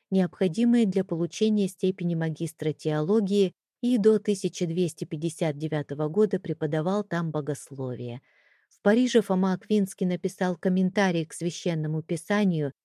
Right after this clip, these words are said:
теологические и философские трактаты, начал работу над своим трудом «Философская сумма». В тысяча двести пятьдесят девятом году папа Урбан четвертый пригласил Фому Аквинского в Рим –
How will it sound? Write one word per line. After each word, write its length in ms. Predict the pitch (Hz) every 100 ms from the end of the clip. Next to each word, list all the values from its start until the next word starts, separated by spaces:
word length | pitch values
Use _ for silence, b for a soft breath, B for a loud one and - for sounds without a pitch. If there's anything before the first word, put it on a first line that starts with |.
| _
теологические 920 | - 196 196 196 180 180 165 - 175
и 40 | 165
философские 760 | 175 170 165 165 147 - 160 151
трактаты, 760 | 160 160 - 214 220 202 190 b b b
начал 480 | 185 208 254 240 214
работу 440 | 202 180 196 214 190
над 180 | 180
своим 380 | - 175 175 160
трудом 600 | - 160 156 202 220 202 b b -
«Философская 800 | 208 185 - 190 180 - 175 160 -
сумма». 460 | 156 151 131 127 123 _ _ _ _ _
В 40 | -
тысяча 360 | 202 190 -
двести 400 | 185 190 196 -
пятьдесят 540 | 190 180 180 - 175 156
девятом 520 | 175 170 160 160 160
году 380 | 175 170 214 214
папа 360 | - 160 156
Урбан 520 | 151 151 151 156 147 139
четвертый 720 | 160 165 202 226 196 208 185 _ _
пригласил 640 | - 196 208 202 - 269 247
Фому 320 | 208 190 185
Аквинского 680 | 170 180 208 202 - 185 190
в 100 | 160
Рим – 380 | 170 156 151